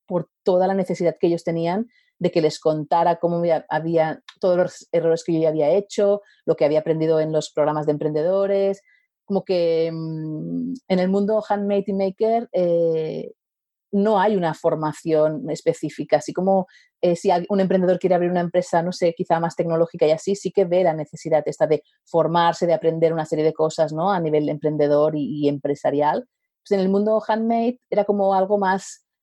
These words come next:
artesanal, ma-, les daba más miedo el marketing, la venta y así, y me veía muchas veces haciendo esta, esta posición de coach, de motivadora, de, aparte de, de dar recursos y así.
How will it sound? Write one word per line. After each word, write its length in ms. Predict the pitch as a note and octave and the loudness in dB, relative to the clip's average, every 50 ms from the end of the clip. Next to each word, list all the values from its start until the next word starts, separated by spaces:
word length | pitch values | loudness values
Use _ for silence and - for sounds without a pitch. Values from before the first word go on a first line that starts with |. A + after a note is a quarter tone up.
| _ _ _ | _ _ _
artesanal, 1300 | - F3 F3 - F#3+ - - E3 D#3 F#3 A3+ B3 B3+ B3 A#3+ A#3+ A#3+ A#3+ A#3 A#3 A#3 A#3 A3+ A3+ A#3 A3+ - | -4 -2 -2 -2 -2 -2 -2 -2 -2 0 0 2 2 2 2 2 2 0 0 0 0 0 2 2 2 0 0
ma-, 240 | - G3 F#3+ F#3 E3+ | -2 -2 -2 0 0
les 220 | F3+ F3+ F3 - - | 0 -2 -4 -4 -4
daba 360 | F3 E3+ E3 E3 E3+ E3 E3 - | -2 0 0 2 0 -2 -2 -6
más 320 | F#3 F#3 F3 E3 D#3+ - | -6 -6 -4 -4 -4 -4
miedo 320 | F3+ F3 E3+ E3 E3 E3 E3 | -2 0 0 2 2 2 0
el 120 | D#3 D3+ | 0 0
marketing, 760 | F3 G#3 G#3+ A3 A3 - G#3+ G3 - - G#3+ G#3 G#3 G3+ G3+ F3+ | 0 0 0 0 0 0 -2 -2 -2 0 0 0 0 0 -2 0
la 160 | D#3+ D3+ D#3 | 0 0 2
venta 480 | E3+ G3+ G#3 A3 A3 G#3+ G3+ - - | 2 2 0 0 0 -2 -2 -2 0
y 100 | F#3 F3 | 2 2
así, 520 | E3 D#3 - - A#3 A3 G#3+ G#3+ A#3+ C4+ - _ _ _ _ _ _ _ | 0 0 -2 -2 0 0 0 0 -2 -4 -8 _ _ _ _ _ _ _
y 100 | - F3+ | -4 0
me 80 | F3+ | 0
veía 200 | F3 E3+ F3 F#3 | 2 2 2 2
muchas 220 | F#3+ G3 - G3 F3 | 0 0 0 0 0
veces 200 | F#3 E3+ G3+ F#3+ | 0 0 0 -2
haciendo 280 | F#3 - E3+ E3+ F3 | -2 -2 -2 0 -2
esta, 480 | E3+ - - F3+ E3+ D#3+ D#3 D3+ D#3 - | -2 -2 -2 -2 -2 -2 -4 -6 -8 -10
esta 200 | E3+ - - E3 | -12 -12 -10 -8
posición 540 | - - E3+ - E3+ D3+ - - E3 D#3+ E3 | -6 -6 -6 -6 -6 -4 -2 0 0 0 0
de 320 | E3+ F3+ F3 E3+ D#3+ D#3 - | 0 2 2 2 2 0 -2
coach, 480 | - F#3 F3+ F3+ F3+ F3+ F#3+ F#3 - - | 0 2 2 2 2 2 0 -2 -6 -6
de 400 | - E3+ D#3+ D#3 D#3 D3+ D3+ D#3 D#3+ | -4 -2 0 0 2 0 0 0 -2
motivadora, 840 | D#3 D3+ D3+ - D#3+ D#3+ D3+ D#3+ F3 F3+ F#3 F3+ F#3 F3+ F3 F3 E3+ | -4 -6 -8 -6 -2 0 0 2 2 0 0 0 0 0 0 0 0
de, 300 | E3 D#3 D3+ D3+ D3+ - _ - D#3 | 0 0 0 0 -2 -6 _ -14 -12
aparte 340 | - - D3+ D3 - - D3+ | -6 -4 -4 -2 -2 -2 0
de, 140 | D#3 D3 - | 0 -2 -2
de 140 | D#3 D#3 D#3 | -2 -4 -2
dar 160 | D#3 C#3+ D3+ | -2 -2 -2
recursos 840 | D3+ D3+ - - G3+ G3 F#3 - - - F#3 F#3+ F#3 F#3 F3+ - _ _ _ _ _ _ _ _ | -4 -4 -2 0 0 0 0 -2 -2 0 2 2 2 2 0 -2 _ _ _ _ _ _ _ _
y 80 | - D3 | -6 -6
así. 360 | - - - - - - | -6 -6 -8 -12 -12 -12